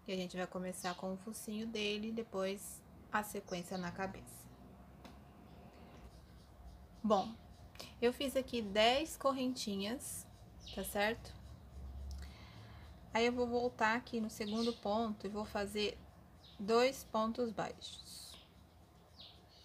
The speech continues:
Na segunda corrente, né? E faço dois pontos baixos, certo? Agora, eu vou caminhar aqui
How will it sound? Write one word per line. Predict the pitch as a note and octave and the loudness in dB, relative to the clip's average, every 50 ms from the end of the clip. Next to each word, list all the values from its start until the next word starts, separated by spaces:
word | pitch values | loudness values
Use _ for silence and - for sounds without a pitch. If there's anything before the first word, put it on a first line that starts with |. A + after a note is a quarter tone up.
| - - - | -20 -12 -6
Na | - F#3+ | -6 -6
segunda | F#3+ - F#3+ F3+ F#3 F#3 F#3+ | -4 -4 -4 -2 -2 -2 -2
corrente, | F#3+ - G#3 A3+ G#3 G3+ A3 B3 - - | -2 0 0 2 2 2 0 -2 -2 -2
né? | A#3 A3+ A3+ B3 A#3+ - - | -2 -2 -2 -4 -6 -8 -8
E | - G#3+ | -8 -8
faço | - - G3 G3+ G3+ - - A#3 | -4 -2 -2 -2 -2 -4 -8 -6
dois | G#3+ G#3 G3+ G3+ G#3 G#3 - | -2 -2 0 0 -2 -4 -6
pontos | - - G#3+ G#3 G#3+ - - A3+ | -4 -2 -2 -2 -2 -4 -6 -8
baixos, | G#3 - F3 - - - - - - - - - - - - - - - - - - - - - - - - - - | -4 -6 -6 -6 -6 -12 -16 -16 -16 -14 -14 -16 -16 -16 -18 -20 -20 -20 -20 -20 -20 -20 -20 -20 -20 -20 -20 -20 -8
certo? | - A3 G#3+ A3+ B3 - - - - - - - - - - - - - - - - - - - - - - - - - - | 0 4 6 6 6 4 -2 -14 -16 -16 -16 -20 -20 -20 -20 -20 -20 -18 -16 -16 -16 -16 -16 -18 -18 -18 -18 -18 -20 -6 2
Agora, | - G#3+ G#3+ B3 C4+ C#4+ | 4 6 8 10 8 8
eu | C#4 | 8
vou | C4+ A#3+ | 4 2
caminhar | - B3 A3 A3 A3 A#3 A3 G#3+ | 2 2 2 2 4 4 4 4
aqui | G#3+ - - B3 A#3+ - | 2 0 0 0 0 0